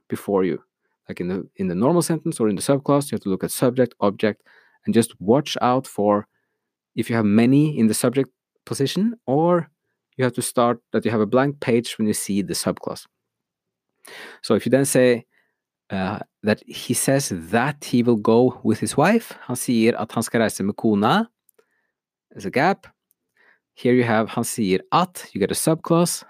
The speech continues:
and here the subclause is "at han skal reise med kona."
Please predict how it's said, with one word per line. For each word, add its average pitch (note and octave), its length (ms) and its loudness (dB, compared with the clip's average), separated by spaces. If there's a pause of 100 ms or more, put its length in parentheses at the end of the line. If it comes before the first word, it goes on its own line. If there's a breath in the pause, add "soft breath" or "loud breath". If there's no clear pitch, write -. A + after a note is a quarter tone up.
and G#2 160 -4
here C#3 200 2
the D#3 80 2
subclause A#2+ 540 2
is G#2+ 240 2 (760 soft breath)
"at A#2+ 240 0
han C#3+ 460 0
skal C3+ 240 -2
reise A2+ 300 0
med A2 140 -2
kona." F#2 440 0